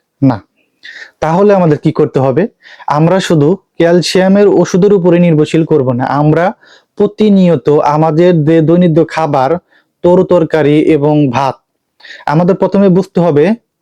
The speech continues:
ফল, শাকসবজি, তরু তরকারি যে আমরা যে খাই প্রতিদিন, এটার, এগুলোর মধ্যে কোনগুলোর মধ্যে বেশি ক্যালসিয়াম এবং ভিটামিন থাকে? সেই খাবারগুলো আমরা যদি প্রতিনিয়ত খাই,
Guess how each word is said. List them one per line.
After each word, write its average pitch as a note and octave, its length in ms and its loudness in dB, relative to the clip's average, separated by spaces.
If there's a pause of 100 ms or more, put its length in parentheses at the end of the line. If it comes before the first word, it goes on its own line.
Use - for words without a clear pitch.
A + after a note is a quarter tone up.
(140)
ফল, F3+ 360 0
শাকসবজি, E3 720 -2
তরু F3+ 240 0
তরকারি D3 480 0
যে D3 140 2
আমরা C#3 200 0
যে D3+ 200 0
খাই C#3 320 -2 (100)
প্রতিদিন, C#3 460 -2 (500)
এটার, F#3+ 420 0 (280)
এগুলোর G#3 400 2
মধ্যে F3 320 0 (220)
কোনগুলোর F#3 500 2
মধ্যে F3+ 200 2
বেশি E3+ 260 -2
ক্যালসিয়াম E3+ 520 -2
এবং F3+ 220 2
ভিটামিন C#3+ 480 0 (460)
থাকে? C3 280 -8 (680)
সেই F3 240 0
খাবারগুলো E3 560 0
আমরা E3 200 0
যদি E3+ 180 2
প্রতিনিয়ত F#3 600 0 (340)
খাই, C3 400 -4